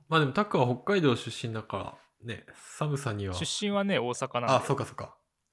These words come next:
Speaker 1: 大学時代
Speaker 2: 十年ぐらい
Speaker 1: 北海道か。
Speaker 2: 北海道で過ごしてて。
Speaker 1: 慣れてるんじゃないの？
Speaker 2: で、さ、あのね、あの、札幌とか北海道って、世界でも有数の降雪地帯らしくて、
Speaker 1: うんうんうんうんうん。
Speaker 2: 雪がすごい多いんだよね。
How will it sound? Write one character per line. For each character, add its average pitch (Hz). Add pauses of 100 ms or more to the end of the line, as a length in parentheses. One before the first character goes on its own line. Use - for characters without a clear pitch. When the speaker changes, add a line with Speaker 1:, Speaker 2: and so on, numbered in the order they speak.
(260)
Speaker 1:
大 151
学 170
時 165
代 139
Speaker 2:
十 156
年 156
ぐ 156
ら 120
い 101
Speaker 1:
北 110
海 -
道 -
か。 -
Speaker 2:
北 107
海 101
道 98
で -
過 -
ご -
し -
て -
て。 - (640)
Speaker 1:
慣 160
れ 151
て 123
る 107
ん 98
じ 98
ゃ 95
な 101
い 92
の？ 92
Speaker 2:
で、 123
さ、 - (680)
あ 127
の 131
ね、 123
あ 120
の、 110
札 - (140)
幌 196
と 196
か 101
北 127 (140)
海 220
道 110
っ 98 (200)
て、 110 (680)
世 -
界 127
で 117
も 101
有 123
数 131
の 123
降 135
雪 -
地 -
帯 101
ら 98
し -
く -
て、 - (160)
Speaker 1:
う 117
ん -
う 110
ん -
う 92
ん 92
う -
ん 98 (500)
う 101
ん。 -
Speaker 2:
雪 127
が 131
す -
ご 117
い 104
多 107
い 101
ん 95
だ 98
よ 92
ね。 107